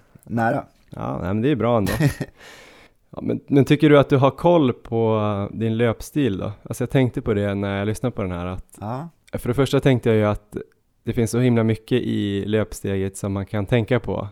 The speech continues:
Speaker 2: så man kan ju också bli helt knäpp av den här intervjun. Eh, jag lyssnade på den igen och kände så här att det är superintressant, men det känns som att det finns så många detaljer så att, eh,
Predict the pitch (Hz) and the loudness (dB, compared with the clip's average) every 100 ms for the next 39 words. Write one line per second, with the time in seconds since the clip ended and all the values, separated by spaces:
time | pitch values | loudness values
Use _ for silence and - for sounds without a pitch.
0 | - - 110 107 117 113 - 107 110 95 | -12 -10 -6 -4 -2 -4 -4 -6 -4 -6
1 | - 131 123 - 101 92 90 92 92 85 | -6 0 0 -2 -6 -4 -4 -4 -6 -6
2 | 98 90 - - _ 202 - 92 87 87 | -6 -6 -10 -20 _ _ -14 -10 -8 -8
3 | 85 85 _ _ - 104 101 107 101 101 | -12 -16 _ _ -10 -8 -4 -4 -2 -2
4 | 95 95 110 104 95 90 98 92 92 92 | 0 0 0 0 -2 -4 -4 -6 -6 -6
5 | 90 87 _ _ _ _ _ - - 120 | -8 -10 _ _ _ _ _ -14 -2 0
6 | - 107 104 - 107 107 104 _ - - | 2 -2 -2 -2 0 -2 -4 _ -10 -2
7 | 110 107 107 - _ - 110 98 104 - | 0 2 0 -4 _ -6 -4 -4 -6 -4
8 | 113 120 113 110 95 95 131 120 107 98 | -4 0 0 0 -4 -4 -2 -2 -2 -6
9 | - 92 - - 92 92 | -6 -10 -10 -12 -10 -8